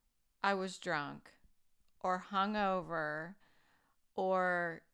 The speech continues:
you know, waking up, just waking up and probably still drunk or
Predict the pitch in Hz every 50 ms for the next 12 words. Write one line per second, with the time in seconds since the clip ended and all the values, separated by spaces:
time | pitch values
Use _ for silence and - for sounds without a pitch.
0 | _ _ _ _ _ _ _ _ _ _ - 208 185 185 175 175 170 156 156 -
1 | - _ _ _ _ _ _ _ _ _ _ 208 185 175 175 202 202 202 208 208
2 | 202 - - 214 214 202 - - 104 175 180 180 185 185 185 180 - - - -
3 | _ _ _ _ _ - 190 220 233 247 247 - - 233 233 220 214 - 208 202
4 | 202 202 202 202 196 185 185 175 202 185 175 175 - 185 190 185 185 180 185 -
5 | - - 202 190 190 190 - 175 180 180 175 170 170 165 165 175 - - - _
6 | 175 180 170 165 165 160 156 156 160 -